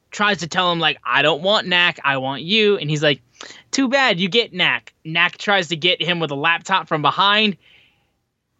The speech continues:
Kingston then just quickly elbows him in the back of the head and then proceeds to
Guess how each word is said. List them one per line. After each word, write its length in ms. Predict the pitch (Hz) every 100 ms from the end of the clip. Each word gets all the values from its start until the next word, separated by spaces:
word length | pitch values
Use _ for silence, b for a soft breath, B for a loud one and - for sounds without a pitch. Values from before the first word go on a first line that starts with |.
| _
Kingston 400 | 240 240 - 285
then 160 | 302
just 200 | 254 262
quickly 380 | - 226 214 196
elbows 340 | 170 180 185 170
him 100 | 185
in 60 |
the 40 | 170
back 220 | 160 160
of 60 | 165
the 80 | 143
head 240 | 165 160
and 100 | 156
then 80 | 151
proceeds 480 | 156 - 190 165 -
to 360 | 175 165 156